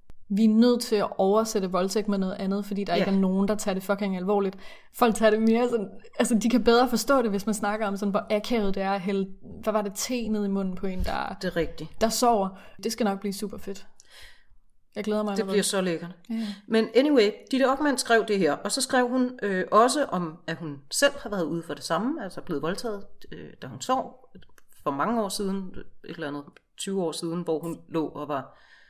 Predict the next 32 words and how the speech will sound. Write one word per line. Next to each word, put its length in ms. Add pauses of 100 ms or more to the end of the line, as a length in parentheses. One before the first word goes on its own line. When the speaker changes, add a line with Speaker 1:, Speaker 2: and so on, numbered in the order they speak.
(180)
Speaker 2:
du 80
ved, 140 (720)
gået 160
kold, 280
fordi 380
at 100
hun 280
var 80
døddrukken. 520 (520)
Og 120
så 120
vågnede 260
hun 120
op 200 (100)
ved, 220
at 280 (600)
en 120
eller 120
anden 180 (180)
idiot 420
var 80
i 60
gang. 200 (680)
Og 100
det 80
skriver 240
hun 120
så 120
i 60
den 160
her 100
klumme. 340